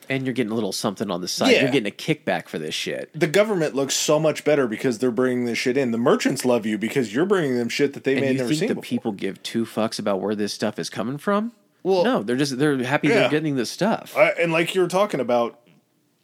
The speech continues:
Speaker 2: these hauls that they were getting, silks,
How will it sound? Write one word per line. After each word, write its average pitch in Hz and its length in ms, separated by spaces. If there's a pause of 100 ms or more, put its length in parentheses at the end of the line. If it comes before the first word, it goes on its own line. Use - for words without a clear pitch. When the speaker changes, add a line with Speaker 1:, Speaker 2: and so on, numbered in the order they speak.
(120)
Speaker 2:
these 156 320
hauls 156 440
that 135 140
they 147 100
were 131 140
getting, 131 400 (520)
silks, - 640